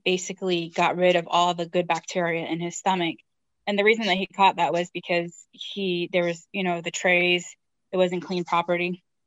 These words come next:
between meals, you know, um, and he lost a lot of weight. And even last year at this time, he lost about twenty, thirty pounds in a rapid succession. And he finally was diagnosed with I B S.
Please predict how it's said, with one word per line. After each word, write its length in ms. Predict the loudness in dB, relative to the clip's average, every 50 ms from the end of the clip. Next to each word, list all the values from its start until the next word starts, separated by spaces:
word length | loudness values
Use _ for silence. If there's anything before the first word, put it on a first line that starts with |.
| -4
between 420 | -2 -2 -2 -2 -4 -2 0 0 0
meals, 440 | 0 0 0 0 -2 -4 -8 -14 -18 _ _ _ _ _ _ _ _ _ _ -8
you 80 | -6
know, 220 | -4 -4 -4 -6 -8 -8 -8
um, 460 | -8 -4 -2 -2 -2 -2 -2 -6 -8 -12 _ _ _ _ _ _
and 380 | -2 -2 0 0 0 -2 -4 -6
he 300 | -10 -8 -6 -6 -4 -4
lost 520 | -2 0 2 4 4 4 4 0 -6 -10
a 80 | -10 -8
lot 220 | -6 -4 -4 -4
of 60 | -2 -2
weight. 300 | 0 0 0 0 -2 -4
And 120 | -4 -4
even 240 | -4 -4 -4 -4 0
last 340 | 2 2 2 2 0 0 0
year 160 | 0 0 0
at 120 | 0 -2
this 180 | -4 -4 -4 -6
time, 460 | -4 -2 -2 0 0 0 -2 -4 -6 -12 -18 -20 _ _ _ _ _ _ _ _ _ _ _ _ _ _ _ _ _ _ _ _ _ _
he 640 | -12 -8 -4 -4 -2 -2 -2 -2 -4 -6 -8 -10 -16 -18 -20 -18 -12
lost 480 | -6 0 2 4 4 4 4 2 -4 -6
about 340 | -2 0 2 2 2 0 -4
twenty, 340 | -10 -8 -6 -6 -6 -6 -6
thirty 300 | -4 -2 0 0 0 -2
pounds 480 | -2 -2 0 0 0 -2 -2 -4 -4
in 100 | -4 -2
a 80 | 0 0
rapid 340 | 2 2 0 0 -4 -8 -10
succession. 800 | -10 -14 -8 -2 0 0 2 2 0 0 0 0 0 -2 -2
And 180 | -2 -2 -4 -4
he 380 | -4 -4 -6 -6 -6 -10 -12 -18 _ _ _ _ _ 0
finally 480 | 2 2 2 2 0 0 -2 -2 -4
was 260 | -2 -2 -2 -2 -2 0
diagnosed 600 | 0 0 2 0 0 -2 -4 -4 -4 -6 -8 -6
with 100 | -4 -2
I 140 | -2 -2
B 140 | 0 0 2
S. 300 | 2 2 2 0 -6 -16